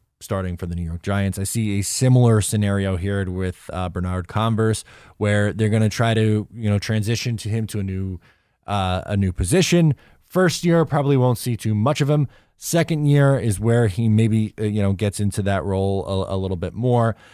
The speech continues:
He also has special team experience, so that could help him, you know, rounding out the back end of the roster or making this team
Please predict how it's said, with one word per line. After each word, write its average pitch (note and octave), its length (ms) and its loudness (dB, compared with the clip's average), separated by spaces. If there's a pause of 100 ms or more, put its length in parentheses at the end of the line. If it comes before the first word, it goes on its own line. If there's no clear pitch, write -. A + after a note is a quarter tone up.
(120)
He A2+ 160 -2
also C3 320 2
has B2 180 4
special A2+ 300 -2
team G#2+ 240 -2
experience, G2+ 600 -2
so G2+ 120 -8
that G#2 160 -4
could G#2+ 120 -8
help G#2 240 -10
him, G2 320 -10
you G2+ 100 -12
know, F#2 80 -8
rounding F#2+ 400 -8
out F2+ 160 -10
the F#2 80 -10
back F2+ 300 -12
end F2 160 -12
of E2+ 80 -14
the E2+ 80 -14
roster G2+ 500 -6
or F2 140 -10
making G2 320 -10
this G2 160 -10
team A2 320 -8